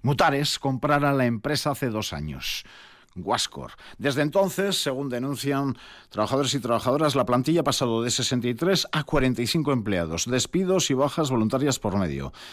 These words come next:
Además, la mayoría de las personas despedidas, aseguran, son mujeres. Vamos a escuchar a uno de los trabajadores esta mañana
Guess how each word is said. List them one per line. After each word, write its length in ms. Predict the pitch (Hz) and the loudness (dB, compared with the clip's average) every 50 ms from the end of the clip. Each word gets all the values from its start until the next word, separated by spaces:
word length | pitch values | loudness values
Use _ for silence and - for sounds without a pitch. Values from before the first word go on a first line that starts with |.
| - - | -12 -6
Además, 300 | - 95 113 131 127 - | -2 0 2 2 2 2
la 80 | 120 110 | 2 2
mayoría 400 | 107 107 107 110 110 127 143 123 | 2 4 2 2 2 2 2 4
de 60 | 110 | 4
las 160 | 110 110 - | 2 2 0
personas 400 | - 104 - - 110 104 98 98 | -2 -2 -2 -2 0 0 0 0
despedidas, 560 | 110 98 - - 127 143 143 143 143 - - - - - - | -2 -2 -2 0 0 2 2 2 2 0 -2 -6 -12 -12 -8
aseguran, 420 | - - - 120 117 127 104 185 - | -6 -4 0 0 2 2 2 0 2
son 260 | - 160 175 170 143 | 2 2 2 2 2
mujeres. 560 | 113 101 - - 120 95 71 69 67 - - - - - - | 0 0 0 -2 -2 -2 -2 -2 -4 -4 -6 -6 -8 -4 0
Vamos 260 | - 175 202 170 - | 2 2 2 2 2
a 40 | 175 | 0
escuchar 400 | 147 - 156 139 - 170 156 147 | 0 0 -2 0 2 2 2 4
a 60 | 135 | 4
uno 180 | 151 151 151 | 4 4 4
de 60 | 143 135 | 2 2
los 120 | 127 - | 2 2
trabajadores 540 | - 127 123 - - - 135 135 143 117 127 | 2 2 2 2 2 2 2 2 2 0 0
esta 180 | 127 - - | 0 -2 0
mañana 440 | 113 117 127 131 131 139 135 131 113 | 0 2 4 4 4 4 4 4 2